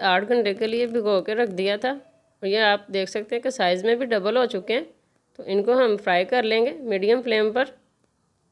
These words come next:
शुरू में इसमें बबल्स आएंगे और जैसे ही ये फ्राई हो जाएंगे तो इस तरह से हम इनको निकाल लेंगे। मसर अच्छी तरह से फ्राई हो चुके हैं। तो अब हम चने लेंगे। इस स्टेज पर हमने तीन कप चने लिए थे,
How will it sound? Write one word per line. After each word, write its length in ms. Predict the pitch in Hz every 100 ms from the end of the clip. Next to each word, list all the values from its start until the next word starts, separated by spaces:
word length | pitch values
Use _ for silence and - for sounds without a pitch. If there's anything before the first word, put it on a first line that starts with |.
| _ -
शुरू 240 | 196 226
में 120 | 254
इसमें 280 | 247 254 247
बबल्स 320 | 202 190 226
आएंगे 260 | 240 233 254
और 140 | 240 202
जैसे 340 | 196 185 240
ही 80 | 262
ये 100 | 277
फ्राई 280 | 247 185 220
हो 100 | 240
जाएंगे 320 | 214 226 247
तो 100 | 254
इस 160 | 208 202
तरह 160 | 226
से 80 | 240
हम 160 | 254 220
इनको 240 | 196 190 226
निकाल 420 | 240 240 180 175
लेंगे। 340 | 202 247 277 311 _ _ _ _ _ _ _ _ _ _ _ _ _ _ _ _ _ _ _ _ - -
मसर 240 | 196 226
अच्छी 260 | 233 202 226
तरह 180 | 240 254
से 140 | 247 269
फ्राई 280 | 214 185
हो 100 | 233 240
चुके 280 | 226 226
हैं। 120 | 247 302 _ _ - _ _ -
तो 60 | -
अब 180 | 180 202
हम 220 | 240 254 226 254 - _ _
चने 240 | 208 202 226
लेंगे। 400 | 269 247 254 311 _ _ _
इस 80 | 202
स्टेज 300 | - 233 233
पर 160 | 254 262
हमने 300 | 247 208 226 - _ _ -
तीन 180 | 202 214
कप 220 | 226 247 -
चने 240 | 196 202
लिए 220 | 247 277
थे, 140 | 254